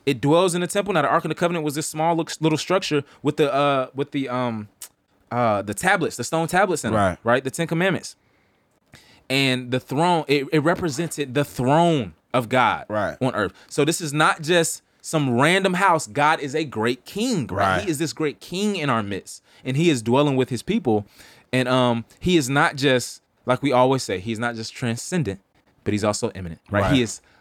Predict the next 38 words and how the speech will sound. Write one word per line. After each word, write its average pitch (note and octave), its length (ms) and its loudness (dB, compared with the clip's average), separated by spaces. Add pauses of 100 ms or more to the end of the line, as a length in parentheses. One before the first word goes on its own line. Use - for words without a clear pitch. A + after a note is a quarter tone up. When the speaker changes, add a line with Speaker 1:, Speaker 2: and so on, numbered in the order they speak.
Speaker 1:
lofty C3+ 640 0
and A#2 120 -8
high A2+ 280 0
above G2 400 -2
us A#2 320 2
and G#2+ 100 -6
above G#2+ 340 0
comprehension, G2+ 600 -6
but G2 100 -4
he's G2 120 -12
also G#2+ 460 -10
immanent, A2 380 -6 (280)
intimate, G#2+ 420 -10
and F2+ 120 -18
close G#2+ 320 -2
with F#2 100 -10
his F2 140 -10
people. F#2+ 340 -6
Speaker 2:
Right. D#2 260 -4 (120)
Speaker 1:
And G#2+ 120 -4
you G#2+ 100 0
see A2+ 300 -2
that G2+ 300 0 (280)
happening G#2 540 -4 (180)
like - 200 -8
it C3 100 -4
did C#3 200 4
in, D#3 240 -2 (160)
you C#3 120 0
know, F#2 200 -4 (200)
creation B2+ 580 0
and G2+ 320 -8
in G2 140 -12
the F#2+ 40 -8
tabernacle G#2 540 -4
is F#2+ 140 -10
happening G2 360 -4
here. G2 280 -4